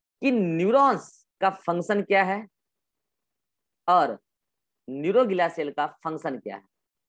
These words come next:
एक बात बताइए, जिसके पास ये प्रॉपर्टी है कि वो स्टिमुलाई को रिसीव कर ले, उसको कंडक्ट करे, तो उसका फंक्शन क्या होगा? Generation of action potential and conduction of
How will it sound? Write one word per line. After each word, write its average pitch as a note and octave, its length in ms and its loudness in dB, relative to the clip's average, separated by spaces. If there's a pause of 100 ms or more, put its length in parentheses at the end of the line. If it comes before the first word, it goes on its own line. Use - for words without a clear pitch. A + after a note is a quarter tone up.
(160)
एक G3 180 0
बात F3+ 200 4
बताइए, G#2 380 -8 (760)
जिसके G#3+ 440 0
पास C4 360 2
ये C4 80 6
प्रॉपर्टी A#3 560 0
है D#3+ 160 4 (680)
कि B3 80 -4
वो C#4+ 180 6 (360)
स्टिमुलाई B3+ 500 0
को C4+ 160 2
रिसीव G3+ 360 -4
कर A#3 180 -2
ले, A#3 160 -8 (640)
उसको A#3+ 280 -6
कंडक्ट F#3+ 400 -4
करे, A2 180 -10 (360)
तो F3+ 40 -2
उसका G3 240 0
फंक्शन G#3 360 -4
क्या G3+ 180 -2
होगा? A2+ 240 -10 (1300)
Generation F#3 540 0
of A3 180 0
action G3 320 -8
potential G#3 520 -4 (880)
and G3 200 2
conduction G3 460 -2
of A#3 160 0